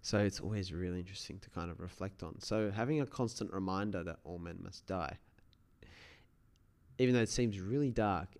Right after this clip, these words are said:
and pessimistic, is probably actually quite a useful thing.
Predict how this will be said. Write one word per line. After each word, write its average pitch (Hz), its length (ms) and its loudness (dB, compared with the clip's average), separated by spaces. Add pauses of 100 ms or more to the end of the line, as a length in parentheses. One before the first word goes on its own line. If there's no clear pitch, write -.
and 87 160 -6
pessimistic, 95 800 -6 (140)
is - 80 -12
probably 139 320 -4 (100)
actually - 280 -8
quite 95 260 -4
a 87 40 0
useful 90 720 -6
thing. - 240 -6